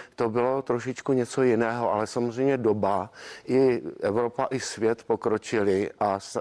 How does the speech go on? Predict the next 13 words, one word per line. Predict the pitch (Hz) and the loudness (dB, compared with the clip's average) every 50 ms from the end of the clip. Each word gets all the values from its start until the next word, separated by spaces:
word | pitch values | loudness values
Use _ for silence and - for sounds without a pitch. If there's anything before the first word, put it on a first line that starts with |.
| - - | -2 2
eh, | 101 95 98 95 95 95 92 87 92 90 90 92 - - - - - - - | 4 4 4 4 4 4 2 2 2 0 0 -2 -4 -8 -18 -20 -20 -20 -12
samozřejmě | - - 110 107 113 107 117 123 120 120 127 123 | -6 -4 -2 -2 -2 -2 -2 0 0 0 0 0
vše | - - - 113 | -2 -2 -4 -4
se | - - - 117 113 113 113 117 123 | -4 -2 -2 0 0 2 2 2 2
vyostřilo | 104 104 101 98 101 101 - - - - - 113 104 101 98 98 101 113 120 - - - - - - - | 2 2 2 2 0 -2 -10 -12 -10 -2 2 2 4 4 4 4 2 0 -2 -8 -16 -20 -20 -20 -12 -6
a | - 104 104 | -4 -2 -2
je | 104 107 | -2 -2
to | - 127 | -2 -4
všechno | 127 - - 120 - - 127 127 123 | -6 -4 -8 -8 -6 -2 -4 -4 -2
v | - | -2
takovém | - 107 - - 123 123 120 120 | -6 -6 -2 -2 -2 0 0 -2
jako | 107 - - 123 | -4 -4 -6 -8
konfliktu | - - 120 107 107 - - 123 117 - - - - 123 120 120 123 117 | -2 0 0 0 0 0 -2 -2 -2 -2 -8 -2 2 4 4 6 4 4